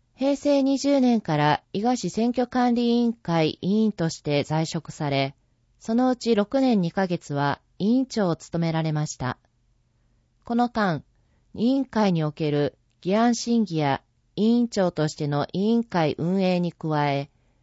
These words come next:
選挙執行時には選挙長や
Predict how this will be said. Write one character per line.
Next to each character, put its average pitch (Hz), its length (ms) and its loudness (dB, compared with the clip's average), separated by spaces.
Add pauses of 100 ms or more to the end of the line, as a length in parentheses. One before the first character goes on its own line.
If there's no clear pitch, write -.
(240)
選 269 220 -4
挙 185 180 -4
執 156 200 -6 (100)
行 233 180 0
時 196 140 -4
に 151 120 -2
は 143 280 -2 (340)
選 247 220 -4
挙 269 180 -2
長 175 260 -2
や 135 280 0